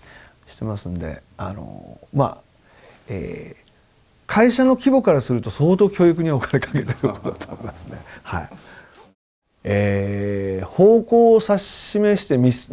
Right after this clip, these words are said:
Speaker 1: 道筋を言わないっていう感じかな。
Speaker 2: あー。
Speaker 1: あの、まあ、あの、社内でもたまに話をしますけども、まあ、あの、それぞれ、あの、まあ、山中のリーダーは私かもしれませんが、それぞれの部署にリーダーいるじゃないですか。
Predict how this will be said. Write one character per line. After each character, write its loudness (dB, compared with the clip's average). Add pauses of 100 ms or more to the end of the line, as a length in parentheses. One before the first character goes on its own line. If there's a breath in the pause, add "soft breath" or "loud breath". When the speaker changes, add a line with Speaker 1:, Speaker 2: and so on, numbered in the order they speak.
(180)
Speaker 1:
道 -
筋 0
を 6
言 2
わ 0
な 0
い -2
っ -4
て -14
い -8
う -12
感 -14
じ -12
か -8
な。 -2
Speaker 2:
あ -6 (840)
ー。 -4
Speaker 1:
あ 0
の、 2
ま 0
あ、 -4 (1200 loud breath)
あ 2
の、 2
社 2
内 4
で 2
も 0
た 2
ま 2
に 0
話 -2
を -4
し -10
ま -8
す -12
け -6
ど -8
も、 -4
ま 0
あ、 -4
あ 0
の、 -2
そ 2
れ 8
ぞ 6
れ、 2 (360 soft breath)
あ -2
の、 -4
ま 2
あ、 4
山 6
中 0
の 4
リ 6
ー 8
ダ 8
ー 8
は 6
私 0
か -4
も -4
し -8
れ -6
ま -6
せ -6
ん -8
が、 -8
そ 4
れ 2
ぞ -2
れ 0
の 2
部 -2
署 -2
に -2
リ 4
ー 2
ダ 4
ー 0
い -2
る 0
じ 0
ゃ -2
な -10
い -14
で -14
す -16
か。 -16